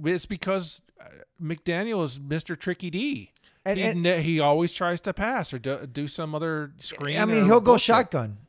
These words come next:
Speaker 1: Yeah.
Speaker 2: He'll
Speaker 1: So
Speaker 2: literally go <laughs> shotgun on,
Speaker 1: Yeah.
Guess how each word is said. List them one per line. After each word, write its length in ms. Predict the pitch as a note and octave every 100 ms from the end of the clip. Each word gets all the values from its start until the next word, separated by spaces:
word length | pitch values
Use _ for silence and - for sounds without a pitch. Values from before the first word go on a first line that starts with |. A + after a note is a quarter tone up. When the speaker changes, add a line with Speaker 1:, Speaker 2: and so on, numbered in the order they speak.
| _ -
Speaker 1:
Yeah. 200 | G2+ E2 _ _ -
Speaker 2:
He'll 200 | E3+ G3+
Speaker 1:
So 180 | E3+ F#3+
Speaker 2:
literally 320 | A3 A#3 A3
go 140 | F#3+ G3
<laughs> 0 |
shotgun 520 | - - D#3 - F#3+
on, 80 | -
Speaker 1:
Yeah. 140 | F#3